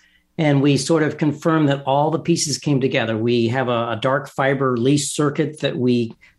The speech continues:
use where we connect directly to a, uh, a data center in Santa Clara. We go about forty kilometers. We come here and where we, uh, and then we provision it locally with our own built, uh, member-owned and operated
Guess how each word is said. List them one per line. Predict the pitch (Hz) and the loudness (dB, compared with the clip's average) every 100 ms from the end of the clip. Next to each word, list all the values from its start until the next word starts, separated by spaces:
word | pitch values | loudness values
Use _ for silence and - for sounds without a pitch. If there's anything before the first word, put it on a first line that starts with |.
| _ | _
use | - 135 147 143 | -2 4 4 4
where | 123 131 | 4 2
we | 135 | 2
connect | 127 - 151 143 143 | 0 -2 -2 -2 -2
directly | 135 156 196 180 | -2 0 2 0
to | - 180 160 165 | 2 4 4 2
a, | 139 131 131 | 2 2 2
uh, | 123 120 120 | 0 -2 -4
a | 110 | -2
data | 143 151 | 0 0
center | 147 143 139 | 0 0 0
in | 117 | 0
Santa | 110 127 117 | -2 -4 -4
Clara. | - 156 147 147 143 - - _ | -2 0 2 0 -2 -12 -20 _
We | 131 | 0
go | 135 | 0
about | 123 143 | 0 -2
forty | - 151 | -2 0
kilometers. | 143 165 156 156 151 156 147 - - _ _ - | 0 -2 0 0 0 0 0 -4 -12 _ _ -6
We | 131 | -4
come | 147 147 | 0 0
here | 127 151 156 147 143 143 131 | 0 0 2 2 2 0 -2
and | 123 120 | -2 -2
where | 120 123 | 0 -2
we, | 123 120 117 - | -2 -4 -4 -6
uh, | 117 | -6
and | 113 123 | -4 -4
then | 131 | -4
we | 131 131 - | -2 -4 -4
provision | 131 139 151 147 | -2 0 2 0
it | 131 | 0
locally | 139 147 185 180 | -2 2 4 4
with | 143 135 | 2 -2
our | 127 | -2
own | 131 143 139 | 0 0 0
built, | 143 143 139 - - | 0 -2 -6 -16 -8
uh, | 123 | -4
member-owned | 113 127 139 - 135 135 131 113 - - _ | -2 -2 -2 -2 0 0 0 -4 -10 -20 _
and | 123 | -4
operated | 127 127 135 120 123 120 | -4 -2 -2 -2 -4 -8